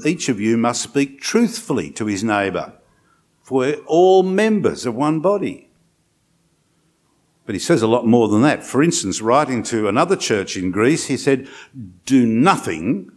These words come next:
out of selfish ambition, but consider others better than yourself. Look out not for your own interests, but also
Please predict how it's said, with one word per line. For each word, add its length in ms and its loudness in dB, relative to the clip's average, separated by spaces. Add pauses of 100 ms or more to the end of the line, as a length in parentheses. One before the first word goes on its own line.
(360)
out 220 2
of 100 0
selfish 560 0
ambition, 720 -2 (1200)
but 180 -6
consider 760 0
others 440 0
better 320 0
than 180 -4
yourself. 520 -2 (420)
Look 400 4
out 400 0
not 340 -2
for 100 -2
your 180 4
own 280 4
interests, 840 -2 (1000)
but 280 -2
also 800 0